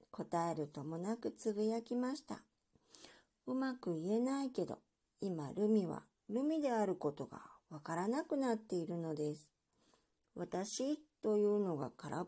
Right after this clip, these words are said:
ぽになって、誰が話しかけても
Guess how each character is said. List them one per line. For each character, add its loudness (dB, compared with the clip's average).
ぽ 2
に 2
な 0
っ -6
て、 -6
誰 2
が 2
話 -2
し -8
か -4
け -2
て -8
も -10